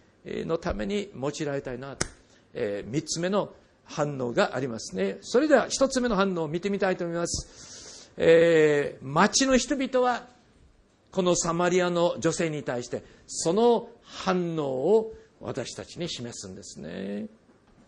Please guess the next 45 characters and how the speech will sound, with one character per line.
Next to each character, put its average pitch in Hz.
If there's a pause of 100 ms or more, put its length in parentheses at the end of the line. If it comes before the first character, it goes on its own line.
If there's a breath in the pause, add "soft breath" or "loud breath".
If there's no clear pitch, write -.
(1000 soft breath)
彼 117
女 113
を -
見 113
事 220
に 208
拒 160
絶 139
し -
て 135
い 123
た 110
ん 101
で 104
す -
ね。 196 (480 soft breath)
ヨ 165
ハ 196
ネ 208
の 170
四 233
章 202
六 202
節、 262 (360 loud breath)
え 143
ー、 110
B 226
を 147
消 -
し 135
て -
く 127
だ 113
さ 107
い 90
ね。 175
B 143
は 113
な 107
い 87
で 90
す -
ね。 170
全 139
部。 135